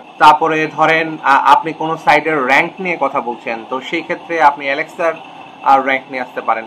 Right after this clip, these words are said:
এরকম বিভিন্ন বড় বড় সাইটের যদি আপনি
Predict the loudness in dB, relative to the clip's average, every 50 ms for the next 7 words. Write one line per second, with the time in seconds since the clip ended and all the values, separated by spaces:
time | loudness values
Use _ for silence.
0 | -8 -6 -6 -4 -2 -2 -2 -2 -2 -8 -16 -20 -20 -20 -12 -10 -8 -6 -6 -6
1 | -2 -2 -2 0 2 2 2 2 0 -2 -4 0 0 2 2 2 -2 -6 -8 -8
2 | -8 -10 -8 -6 -2 -2 -2 -2 -4 -8 -12 -12 -12 -12